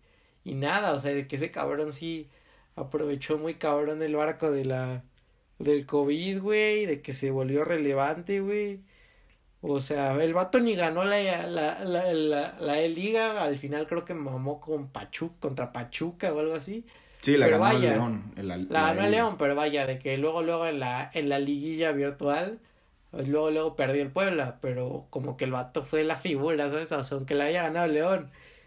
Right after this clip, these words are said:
Speaker 1: el verdadero campeón sí fue Ormeño, de que ese güey sí se volvió mediático
Speaker 2: Sí, y
Speaker 1: y
Speaker 2: e-,
Speaker 1: luego
Speaker 2: y es lo cagado, o sea, que aparte de que no ganó, es un, es un videojuego, o sea, no tiene nada que ver con,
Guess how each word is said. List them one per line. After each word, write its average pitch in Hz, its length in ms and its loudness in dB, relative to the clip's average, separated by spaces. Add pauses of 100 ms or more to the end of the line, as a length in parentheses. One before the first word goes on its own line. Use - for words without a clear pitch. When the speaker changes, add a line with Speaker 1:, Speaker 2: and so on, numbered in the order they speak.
(160)
Speaker 1:
el 139 160 0
verdadero 139 500 2
campeón 147 360 0
sí 131 100 -8
fue 147 220 0
Ormeño, 143 500 -2
de 135 140 -4
que - 100 -12
ese 147 180 0
güey 143 160 0
sí 151 160 -8
se 147 140 -2
volvió 139 600 -2 (1300)
mediático 131 560 0
Speaker 2:
Sí, 151 100 8
y 127 60 6
Speaker 1:
y 135 40 8
Speaker 2:
e-, 139 100 8
Speaker 1:
luego 135 500 -2
Speaker 2:
y 107 180 2
es 120 80 6
lo 147 120 6
cagado, 131 340 6
o 131 40 6
sea, 117 280 4
que 117 180 -2
aparte 151 320 4
de 170 120 6
que 123 80 2
no 135 120 4
ganó, 156 540 0 (240)
es 131 120 0
un, 156 200 0 (200)
es 160 160 0
un 175 100 4
videojuego, 135 560 6
o 123 60 4
sea, 120 100 2
no 143 120 2
tiene 156 160 4
nada 160 180 2
que 139 80 2
ver 135 140 4
con, 139 280 0